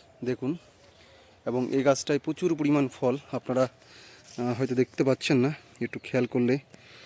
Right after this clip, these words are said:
দেখবেন। দেখুন, শুধু ফল আর ফল। আহ, আর এই গাছটায় দেখুন, প্রচুর পরিমাণে কুশি, আহ, সরি, প্রচুর পরিমাণে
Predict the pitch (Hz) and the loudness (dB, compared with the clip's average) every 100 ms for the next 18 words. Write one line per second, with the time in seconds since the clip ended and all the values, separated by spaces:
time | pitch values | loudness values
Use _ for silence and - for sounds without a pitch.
0 | - - - 117 120 110 147 170 - 120 | -20 -8 -2 2 4 4 2 0 -4 -2
1 | 117 131 - - - _ - _ _ - | 0 0 -2 -16 -20 _ -20 _ _ -20
2 | - - - - - - - - _ - | -20 -20 -20 -20 -20 -20 -20 -20 _ -8
3 | 127 123 - 147 143 135 - 127 156 - | -2 -2 2 4 6 4 2 2 0 -6
4 | - - - - - - - - - - | -16 -16 -20 -20 -20 -20 -20 -20 -20 -20
5 | - - 123 - 139 139 147 - 156 147 | -16 -8 -6 2 4 6 6 6 4 4
6 | 143 156 151 143 - 175 156 156 151 143 | 4 2 2 -2 0 0 4 4 4 0
7 | 135 - 143 135 - - - - - 120 | -4 -2 0 -2 -4 -20 -20 -18 -8 -6
8 | 135 117 147 - - - - 131 151 143 | -4 -4 -6 -12 -20 -16 -12 -8 -4 -2
9 | 143 143 | 0 2